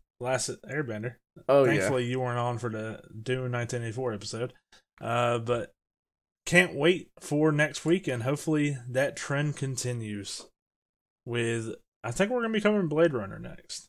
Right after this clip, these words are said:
Speaker 2: Uh, that would be a good one.
Speaker 1: Hopefully we all enjoy Blade Runner. I think you and Tristan have seen it, so.
Speaker 2: Yeah.
Speaker 1: But I don't know your opinion on it. And I've never seen it, so that's
Speaker 2: Oh,
Speaker 1: going to
Speaker 2: th-,
Speaker 1: be
Speaker 2: oh,
Speaker 1: very
Speaker 2: this is gonna
Speaker 1: interesting.
Speaker 2: be interesting.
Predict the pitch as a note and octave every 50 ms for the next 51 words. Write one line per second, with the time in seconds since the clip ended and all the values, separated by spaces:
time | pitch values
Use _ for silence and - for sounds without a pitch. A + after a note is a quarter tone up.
0 | _ _ _ _ _ _ _ _ _ _ _ _ _ C#3 C#3 D3 D#3+ E3 E3 E3+
1 | F3 F3 E3+ F#3 F#3+ - B2+ C#3 G#3 G#3+ F3+ G3 G#3 E3+ D#3+ D#3+ D3+ C#3+ C3+ D#3
2 | C3+ G#2+ F#2+ G2 F#2+ G2 G2 - _ _ _ _ _ _ _ _ _ - - -
3 | - C3 D3 - F#3+ F3 E3 D#3 D#3 D#3+ E3 E3 E3 D#3+ D#3 D#3 D#3 D#3 D#3+ D#3+
4 | D3 D3 D3 D3+ D3+ D3 D3 C#3+ C#3+ D#3 D#3 C#3+ C3 A#2+ C3 C3 B2+ A#2+ - -
5 | - - C3 B2+ C3 B2+ B2+ B2 A2+ - C3+ B2+ - - A#2 A2 G#2 - - A2
6 | A2 A#2+ B2+ F2+ - - A2 G#2+ G#2+ G#2+ - _ _ _ _ _ _ _ _ -
7 | C3+ B2+ A#2+ A2+ A2+ G#2+ G#2+ G#2 G#2+ A2 A2 A2 A2+ G#2 A#2 A#2 A2+ A2+ A2 A2+
8 | A#2 A2+ G#2 A2+ G#2+ G#2 G#2 G2+ G2+ G#2 G#2+ A2 B2 - _ _ _ _ _ _
9 | _ _ _ _ _ _ G#2 G#2 G#2+ C3 D#3+ D#3+ D3+ E3+ F3+ D3 A2+ G2+ - F#2+
10 | F#2+ F#2+ - - - - - G#2 A2 A2 - _ _ _ - - A#2 A#2 C#3 D#3
11 | D#3+ C#3 C3 C3 B2+ A#2+ A#2 A#2+ A#2+ A#3 G3+ E3+ D3+ D#3+ F3 - E3 D3 D#3 C#3
12 | B2+ A#2+ A#2+ A#2+ A2 G2 A2+ G#2+ - A2 G2+ G2+